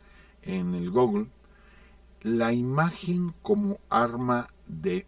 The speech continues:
manipulación. ¿Sí? Retrato y fotografía de Moctezuma. La imagen como arma de manipulación, ¿sí? Imagen y retrato de Moctezuma.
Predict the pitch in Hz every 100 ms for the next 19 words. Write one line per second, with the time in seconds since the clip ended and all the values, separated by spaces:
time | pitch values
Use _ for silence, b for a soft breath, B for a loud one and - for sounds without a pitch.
0 | - - 90 87 82 - - 76 76 -
1 | - - - - - - b b b b
2 | b b - - 120 - - - - -
3 | - 165 220 - - 123 131 - 147 -
4 | - - - - 82 80 80 95 85 87
5 | 71 - - - - - - - - b
6 | b b b b b - - 202 190 196
7 | 117 151 156 - 165 - 185 180 190 208
8 | 226 233 - 180 82 - 82 - 80 78
9 | - - 147 214 208 - - b b b
10 | b - 202 - - - 208 107 113 -
11 | 117 117 - - 92 78 85 - 196 -
12 | - 90 - - 175 170 165 - 190 -
13 | 240 185